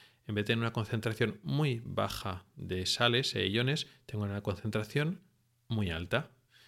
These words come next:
como podría ser en el caso de la manzanilla. Si la manzanilla está, digamos, muy concentrada,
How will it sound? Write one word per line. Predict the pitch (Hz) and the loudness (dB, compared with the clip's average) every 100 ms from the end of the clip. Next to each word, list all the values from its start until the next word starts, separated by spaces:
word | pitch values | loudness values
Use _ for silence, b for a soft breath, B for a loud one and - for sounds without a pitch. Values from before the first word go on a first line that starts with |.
| B | B
como | - 104 92 | 0 2 2
podría | 87 85 | 0 0
ser | 82 101 | -2 0
en | 98 | 0
el | 95 95 | -2 -2
caso | 101 - 113 | -2 0 0
de | 107 | 0
la | 113 | 2
manzanilla. | 107 101 98 98 87 82 - b b b b | 2 2 0 2 0 -2 -10 b b b b
Si | - - 98 90 87 | -6 -4 -2 -2 -2
la | - 87 | 0 -2
manzanilla | 92 90 98 98 | -2 -2 -2 -2
está, | - 101 - | 0 -2 0
digamos, | 98 95 98 | -2 -2 -4
muy | 98 98 | -4 -4
concentrada, | 95 107 - 127 151 151 165 - | -4 -4 -4 -2 2 4 2 -2